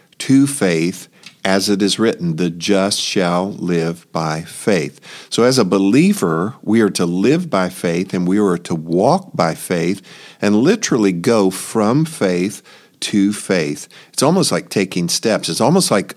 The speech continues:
um, you know, on a monkey bar, you're going from one rung to the other rung,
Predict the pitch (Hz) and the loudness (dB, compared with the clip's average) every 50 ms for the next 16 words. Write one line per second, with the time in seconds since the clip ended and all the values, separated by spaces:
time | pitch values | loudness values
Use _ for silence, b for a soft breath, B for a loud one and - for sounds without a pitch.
0 | - 101 90 85 85 82 82 80 B B B B B B - 104 101 95 92 95 | -4 -2 -2 -2 -2 -4 -6 -10 B B B B B B 0 2 2 2 2 2
1 | 95 90 87 95 110 113 - - 90 80 85 78 76 73 76 80 87 85 95 92 | 2 2 4 4 2 2 2 0 0 0 0 -2 -2 -2 -2 -2 -2 -2 0 -2
2 | 92 87 - - 85 82 85 90 95 98 104 95 90 90 92 92 95 92 95 95 | -2 -2 -2 -4 -2 -2 0 2 2 2 2 2 2 2 2 2 2 2 2 0
3 | 90 - - 92 80 90 87 92 95 90 92 87 87 92 90 87 87 87 85 82 | -2 -2 -6 -4 -2 0 0 0 0 0 0 -2 0 0 0 0 0 0 -2 -4